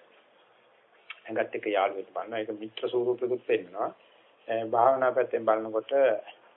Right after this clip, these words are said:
මම දැන් මෙතන වාඩි වෙලා ඉන්නවා කියන එක ජීවිතේ ලොකුම ලොකු ළඟාවීමක්, ලොකුම ලොකු, අ,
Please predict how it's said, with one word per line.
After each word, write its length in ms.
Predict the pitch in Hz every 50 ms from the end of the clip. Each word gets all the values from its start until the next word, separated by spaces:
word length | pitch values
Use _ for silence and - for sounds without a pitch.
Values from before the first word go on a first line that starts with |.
| _ _ -
මම 220 | - 113 107 110 117 117
දැන් 220 | 110 113 110 113
මෙතන 360 | 107 107 107 - 104 101 113 139 151 - _ _ _ _ _ _ _ _ _ _ -
වාඩි 280 | 135 131 131 131 127
වෙලා 160 | 127 123 120 120
ඉන්නවා 400 | 120 117 117 117 113 113 113 110
කියන 220 | 110 - 113 107 113
එක 140 | 110 - 165 110 - - _ _ _ _ _ _ _
ජීවිතේ 360 | - 113 117 117 117 131 131 117
ලොකුම 340 | 117 117 - - 147 139 151 151
ලොකු 280 | 135 127 - - 139
ළඟාවීමක්, 680 | 123 117 117 120 123 117 107 104 101 101 110 127 151 - - _ _ _ _ _ _ _ -
ලොකුම 280 | - 110 - - 127 135
ලොකු, 300 | 131 123 117 117 - 135 131 131 120 - - _ _ _ _ _
අ, 60 | -